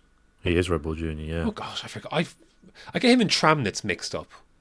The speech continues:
Speaker 1: Yeah.
Speaker 2: Okay. Wow, Ollie Girth. Oh, but it's Trident and F two. It's, ugh.
Speaker 1: Yeah, it's not great.
Speaker 2: It's tough. It's so good in F three that it's, I just don't understand. Uh,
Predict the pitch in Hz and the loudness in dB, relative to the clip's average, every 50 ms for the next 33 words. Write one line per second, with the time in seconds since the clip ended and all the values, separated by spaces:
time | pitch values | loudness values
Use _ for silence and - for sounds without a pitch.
0 | _ _ _ _ _ _ _ _ _ _ _ _ _ _ _ _ _ _ _ _ | _ _ _ _ _ _ _ _ _ _ _ _ _ _ _ _ _ _ _ _
1 | _ _ _ _ _ - - 78 71 82 82 80 - _ _ _ _ _ _ _ | _ _ _ _ _ -6 -6 -6 -6 -6 -10 -12 -14 _ _ _ _ _ _ _
2 | - 104 127 143 117 107 123 131 131 - - 120 107 101 - - - - - - | -4 -2 0 2 2 2 0 0 -2 -2 -4 -4 -4 -4 -6 -10 -12 -10 -6 -2
3 | 170 175 190 208 - - - - - - 208 196 190 180 165 139 131 120 117 107 | 0 0 0 0 0 0 0 0 2 4 6 6 6 4 2 -2 -4 -6 -8 -8
4 | - - - - - - 151 139 135 135 143 135 139 139 - - - - - - | -8 -8 -6 -6 -4 -4 -2 -2 -2 -2 -4 -6 -10 -10 -8 -8 -8 -8 -8 -12
5 | - _ _ _ _ - - - - - - - - - - _ - - 151 127 | -16 _ _ _ _ -20 -20 -18 -16 -16 -16 -16 -16 -18 -20 _ -12 -6 -2 2
6 | 120 117 117 113 110 107 104 104 104 104 101 - - 135 120 92 - 92 90 87 | 6 8 8 10 10 8 8 6 4 2 -2 -6 -4 -4 -4 0 0 2 2 4
7 | 85 85 82 82 - - - - - - 123 113 107 - 127 - - - - 233 | 2 2 0 -2 -4 -4 -6 -6 -2 2 2 2 2 0 0 2 4 6 8 8
8 | 233 233 - 202 165 156 156 147 143 139 - - - 170 165 147 147 139 - - | 6 6 6 4 2 2 2 0 -2 -2 -4 -6 -4 -2 -2 -2 -2 -4 -6 -10
9 | - - 139 - 135 - - - 127 131 117 - - 127 123 120 120 - _ - | -10 -12 -12 -12 -12 -12 -12 -14 -14 -14 -14 -14 -14 -14 -16 -16 -18 -20 _ -20
10 | - - - - - - - - - - - - - _ _ _ _ - - - | -20 -20 -18 -18 -18 -18 -18 -18 -20 -20 -20 -20 -20 _ _ _ _ -12 -6 -2
11 | - 151 143 131 | 2 2 2 2